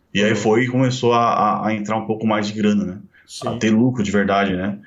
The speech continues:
Speaker 1: E aí, aí, tipo, eu ainda não, não via isso como <laughs> profissão, né? Eu não sei nem como comecei a estudar, tá ligado? Não sei, velho.
Speaker 2: Uhum.
Speaker 1: <laughs>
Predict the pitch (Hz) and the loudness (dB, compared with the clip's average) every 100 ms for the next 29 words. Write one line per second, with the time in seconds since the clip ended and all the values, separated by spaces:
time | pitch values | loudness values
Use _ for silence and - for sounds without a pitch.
0 | - _ _ - 113 170 165 175 202 202 | -20 _ _ -4 0 2 2 2 2 2
1 | 208 - 196 165 165 131 147 175 175 160 | 0 -2 0 0 0 0 2 2 2 2
2 | 165 151 160 180 131 202 180 147 - 160 | 2 2 0 2 4 4 4 0 -2 -2
3 | 156 - 190 - 165 156 104 101 101 - | -2 0 -2 -2 -2 0 -2 -6 -12 -20
4 | - - 110 127 151 165 190 185 185 - | -18 -4 0 0 0 0 0 0 0 0
5 | 180 - 156 175 175 101 104 127 131 175 | 0 0 2 2 0 0 0 -2 -2 -2
6 | 156 87 - - _ - 135 120 120 | 0 -4 -8 -18 _ -14 -10 -6 -4